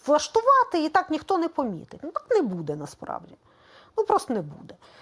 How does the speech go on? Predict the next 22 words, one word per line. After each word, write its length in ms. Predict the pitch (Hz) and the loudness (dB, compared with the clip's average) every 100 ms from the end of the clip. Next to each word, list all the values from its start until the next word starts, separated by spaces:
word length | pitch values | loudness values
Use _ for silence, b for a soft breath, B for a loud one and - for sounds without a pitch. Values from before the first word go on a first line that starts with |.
| B | B
Тобто, 220 | 269 294 | 0 2
якщо 460 | 294 349 - 415 359 | 2 0 2 2 2
він 140 | 320 | 2
так 280 | 311 320 - | 2 2 0
пише, 480 | - 349 294 - 208 B B - | 0 0 0 -2 -4 B B -2
е, 380 | 233 233 240 233 b b _ _ _ _ - | 2 4 4 0 b b _ _ _ _ -4
думаючи 640 | 220 285 208 180 - 208 | 0 2 2 2 0 -6
про 200 | - 254 | -2 -2
те, 220 | 254 233 | 2 0
що 200 | - 196 | 0 -8
це 180 | - 208 | -6 -6
сподобається 880 | - 269 247 214 147 147 - 160 - | -2 0 0 0 -2 -6 -6 -6 -4
американському 680 | 202 196 - 185 - 180 175 | -2 -2 0 -2 -2 -12 -12
суспільству 540 | 190 - 226 - 185 | -14 -8 -8 -6 -6
і 40 | 185 | -6
в 60 | |
першу 360 | - 214 - 185 | 2 2 2 -8
чергу 500 | - 254 190 156 160 | -4 0 0 -2 -2
його 300 | 170 208 180 | 0 0 0
ж 120 | 170 | -2
виборцям 580 | 247 494 285 - - 156 160 | 0 0 0 -6 -14 -18 -10
республіканським, 880 | - - 160 151 - - 147 - - | -10 -8 -10 -12 -10 -14 -14 -20 -20